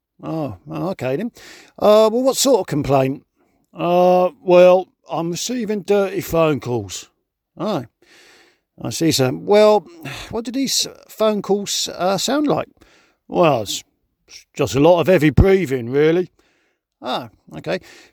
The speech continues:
Well, did they say anything? Uh, well, yeah. He says something about his dark side.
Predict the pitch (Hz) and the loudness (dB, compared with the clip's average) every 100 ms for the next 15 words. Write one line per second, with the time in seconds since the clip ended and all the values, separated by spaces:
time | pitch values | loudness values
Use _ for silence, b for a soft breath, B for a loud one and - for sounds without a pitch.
0 | b - - 143 _ _ - 151 143 - | b -10 -8 -8 _ _ 2 4 4 2
1 | 151 185 247 277 277 320 - - _ _ | 0 0 -2 -4 -2 -2 -4 -18 _ _
2 | _ _ - 185 202 220 226 220 139 156 | _ _ -2 4 6 6 4 0 -6 -4
3 | 214 190 156 165 233 139 - - - 135 | 2 4 4 4 2 2 -4 -12 -14 -14
4 | 131 - 156 156 - - 160 156 139 160 | -12 -8 -2 -2 -2 -4 -2 -2 0 2
5 | 156 160 151 - 190 185 185 - - 143 | 2 0 -8 -2 2 4 2 -2 2 4
6 | 147 175 | 4 2